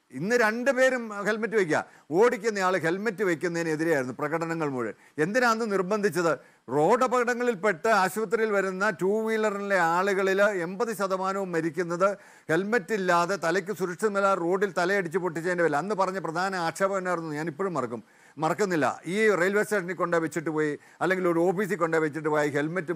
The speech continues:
മോഷ്ടിച്ചുകൊണ്ട് പോകുന്ന, ഇന്നത് പോയിട്ട് ആളുകൾക്ക് സുബോധമുണ്ടായി, അല്ലെ ആളുകൾക്ക് ബോധ്യമുണ്ടായി, വ-, വണ്ടിയുടെ മുന്നിലിരിക്കുന്നയാളും ടു-, ടൂ വീലറിൻ്റെ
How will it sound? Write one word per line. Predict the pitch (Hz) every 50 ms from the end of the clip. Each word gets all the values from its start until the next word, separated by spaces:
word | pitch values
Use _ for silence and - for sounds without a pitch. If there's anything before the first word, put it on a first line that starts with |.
| 143 139
മോഷ്ടിച്ചുകൊണ്ട് | 156 156 - 175 143 196 185 185 165 143
പോകുന്ന, | 139 131 127 117 107 92 - _ _ _ _ _ - 170
ഇന്നത് | 196 226 240 240 233 247 220
പോയിട്ട് | 214 214 214 220 185 165 233 214 202 - - _ _ _ - 135 156 180
ആളുകൾക്ക് | 214 247 247 233 247 208 180 233 220 -
സുബോധമുണ്ടായി, | 180 165 165 196 208 214 180 208 175 165 165 160 165 170 170
അല്ലെ | 160 165 160 156
ആളുകൾക്ക് | 175 196 208 208 196 160 185 165 151 160
ബോധ്യമുണ്ടായി, | 175 190 185 170 220 196 160 143 135 131 135 147 160 156 _ - - - _ - 113
വ-, | 135 143 151 147 139
വണ്ടിയുടെ | 143 151 170 170 190 196 196 185 170
മുന്നിലിരിക്കുന്നയാളും | 160 170 185 196 202 202 196 190 170 180 185 175 180 175 175 190 196 175 143
ടു-, | - 127 117 -
ടൂ | 139 147 165 190 190
വീലറിൻ്റെ | 185 185 185 180 175 175 175